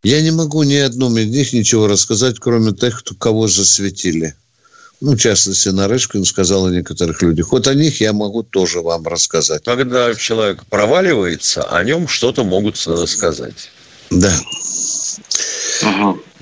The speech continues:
Speaker 1: А
Speaker 3: Понятно.
Speaker 1: вы можете народу российскому рассказать, к какой структуре он имел отношение? К гру, к С В Р?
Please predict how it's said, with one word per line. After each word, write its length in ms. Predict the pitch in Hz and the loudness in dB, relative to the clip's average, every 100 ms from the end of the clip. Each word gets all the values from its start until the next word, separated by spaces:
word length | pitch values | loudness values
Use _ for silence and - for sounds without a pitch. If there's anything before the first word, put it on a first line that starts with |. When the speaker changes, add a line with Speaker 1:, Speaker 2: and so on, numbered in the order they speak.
| - - - - _ - - - - | -14 -16 -20 -20 _ -10 -6 -4 0
Speaker 1:
А 40 | |
Speaker 3:
Понятно. 500 | 110 131 139 147 156 | 2 2 2 0 0
Speaker 1:
вы 120 | 180 | 0
можете 420 | 208 226 196 175 | 0 0 0 0
народу 400 | 151 151 147 120 | 0 2 2 2
российскому 680 | 117 123 - 117 - 104 107 | 2 2 2 0 -2 -2 -2
рассказать, 520 | 110 - 123 120 104 | -2 0 0 0 0
к 40 | - | -2
какой 460 | 143 - 196 180 - | -6 2 2 2 0
структуре 680 | - 156 151 - 143 120 | -2 -2 -2 0 0 2
он 140 | 110 107 | 2 0
имел 240 | 104 104 | 0 2
отношение? 880 | 101 98 104 98 107 98 95 95 95 - | 0 0 -2 0 0 -2 0 0 0 -2
К 200 | - 170 | -2 -2
гру, 600 | 135 135 156 135 156 180 _ | 0 2 4 2 0 -6 _
к 120 | - 143 | -2 0
С 160 | - 123 | 2 0
В 80 | |
Р? 360 | 117 104 104 135 | 0 0 0 -2